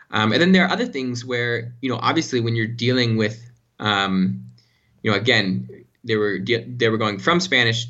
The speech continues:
to Nahuatl back into English so that I could read the English. There's, you know, we would have to talk through every single verse, right, very carefully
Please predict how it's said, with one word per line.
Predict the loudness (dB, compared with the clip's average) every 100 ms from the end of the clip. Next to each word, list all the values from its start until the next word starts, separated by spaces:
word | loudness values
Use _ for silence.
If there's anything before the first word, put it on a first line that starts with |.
| -2
to | 0 0
Nahuatl | 0 -2 -4 -4
back | 0 0 0
into | -4 -6
English | -8 -6 -6
so | -6
that | -8
I | -2 -2
could | -2
read | -4 -4
the | -6
English. | -8 -8 -12 -16 -20 -20 _ _ 0
There's, | 2 2 -4 -12 -6
you | 0
know, | 6
we | 6
would | 6
have | 2 -2
to | -2
talk | -6 -2 -4 0
through | 0 0 2
every | 0 2 -2
single | -2 -4 -4 -4
verse, | -4 -2 -2 -6 -8 -10 _ -6
right, | 0 0 -2
very | -2 0 0
carefully | -2 -4 -4 -2 -4 -4 -4